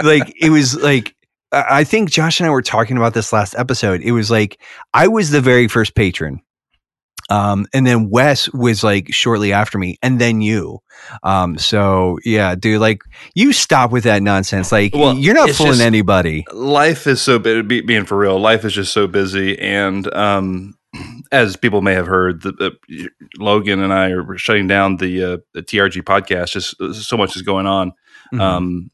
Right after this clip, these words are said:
Speaker 2: at the end of the year, we're gonna be closing shop as far as the podcast goes.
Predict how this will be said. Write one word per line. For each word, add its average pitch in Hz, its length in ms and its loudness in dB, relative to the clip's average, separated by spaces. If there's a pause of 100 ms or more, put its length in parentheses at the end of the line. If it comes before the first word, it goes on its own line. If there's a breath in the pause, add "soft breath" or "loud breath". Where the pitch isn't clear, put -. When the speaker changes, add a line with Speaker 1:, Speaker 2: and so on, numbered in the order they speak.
Speaker 2:
at 107 140 -2
the 113 80 -2
end 104 100 0
of 95 60 -2
the 98 60 -2
year, 98 160 2
we're 92 80 0
gonna 95 140 -2
be 92 80 -4
closing 92 340 -4
shop 92 340 0
as 90 80 -8
far 92 140 -4
as 85 80 -4
the - 80 -8
podcast - 640 -6
goes. 87 320 -6